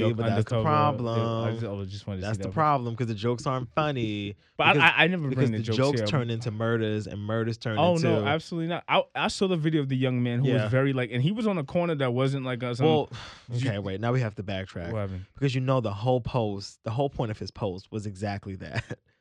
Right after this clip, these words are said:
Speaker 1: What?
Speaker 2: About, like, the jokes or, like, you know, the, the, the stigmatization
Speaker 1: No,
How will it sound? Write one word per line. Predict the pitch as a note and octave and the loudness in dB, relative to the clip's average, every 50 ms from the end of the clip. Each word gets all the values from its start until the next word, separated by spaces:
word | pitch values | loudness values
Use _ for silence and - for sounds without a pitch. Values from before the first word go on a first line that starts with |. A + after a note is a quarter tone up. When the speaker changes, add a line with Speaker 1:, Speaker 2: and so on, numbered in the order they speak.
| _ | _
Speaker 1:
What? | - A#2 A2 G#2 G#2 G2 F2+ - | -8 -6 -6 -4 -6 -6 -4 -4
Speaker 2:
About, | B2+ A#2+ C3 A#2+ A#2 G#2 | -2 2 2 2 2 2
like, | A#2 A2+ A2 F#2 - F#2+ G2 | 0 -2 -2 -4 -6 -6 -2
the | A#2 A#2+ | -2 -2
jokes | A2 F#2+ A2+ A2+ G#2 F#2 F2+ F#2+ - | 0 2 2 2 2 2 -2 -6 -6
or, | - A2 A2+ | -4 -4 -2
like, | G#2+ G#2 G2+ F#2+ F#2 - | -2 -2 -4 -4 -6 -6
you | A#2+ A#2+ | -8 -6
know, | A2+ G2 G#2+ A#2 F#2+ | -4 -4 -4 -6 -6
the, | F2 - A2+ A2 G#2 F#2 - | -8 -6 -8 -8 -8 -8 -6
the, | G#2+ A2+ G#2+ G2+ G2+ G2 F2+ G#2+ A#2 _ _ _ _ _ - | -4 -2 -2 0 -2 -4 -6 -8 -14 _ _ _ _ _ -8
the | B2 A2+ | -8 -8
stigmatization | - - D3+ C3+ B2+ C3 A#2+ - B2 G#2+ G#2+ A2 G#2+ G#2 G2 A2+ A2+ A2+ A2 - - A2 A2 - | -2 -2 -2 -2 -2 -4 -4 -4 -2 -2 0 0 -2 -2 -2 -2 -2 -2 -4 -4 -6 -8 -6 0
Speaker 1:
No, | D#3 | 2